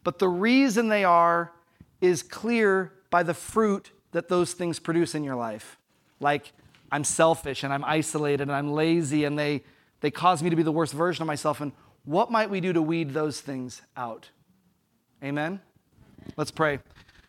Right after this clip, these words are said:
Lord, I'm grateful that the world is structured in such a way that when we follow you, when we really live into your upside-down kingdom, when we really learn how to love selflessly, when we really learn how to pick up our cross and live as Jesus lived,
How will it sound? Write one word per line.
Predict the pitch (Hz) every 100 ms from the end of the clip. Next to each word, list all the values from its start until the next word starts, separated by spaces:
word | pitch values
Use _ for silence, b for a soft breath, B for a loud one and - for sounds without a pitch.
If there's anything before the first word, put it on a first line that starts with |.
| b b b b _ _ _
Lord, | 180 196
I'm | 208 214
grateful | 160 208 233 202 185 180 190 202 _ _ _ _ _ _ _ _ _ -
that | 165 165
the |
world | 170 170 214 214
is | 185
structured | - 196 196 196 196 180
in | 170
such | 185 180 196
a | 190
way | 175
that | 170 170
when | 180
we | 190
follow | 196 - 185 180 165
you, | 143 131
when | 127 170 196
we | 196
really | 180 233 240 240
live | 226 220
into | 214
your | 196 -
upside-down | 190 160 180 170 165
kingdom, | 160 160 156 139
when | 156 180
we | 208
really | 196 233 247 247
learn | 226 226
how | 202 208
to | 196
love | 190 190 165
selflessly, | - 185 - 175 - 143 135 B B B
when | 202 214
we | 226
really | 214 214 269 285 277
learn | 262 240
how |
to | 233
pick | - 226
up | 233 226
our | 220
cross | 208 220 208
and | - 185 196
live | 220
as | 208 170
Jesus | 196 202 180 -
lived, | 185 185